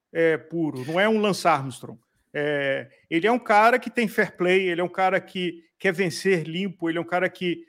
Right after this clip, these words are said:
respeita a equipe. É,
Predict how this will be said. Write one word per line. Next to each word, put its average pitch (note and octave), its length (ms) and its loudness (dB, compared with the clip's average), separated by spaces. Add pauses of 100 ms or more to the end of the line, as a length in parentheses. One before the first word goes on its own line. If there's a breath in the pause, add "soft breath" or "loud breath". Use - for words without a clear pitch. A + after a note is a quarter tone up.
(140 loud breath)
respeita F#3+ 560 -2
a F#3 60 2
equipe. F#3 640 -8 (420)
É, F3+ 400 0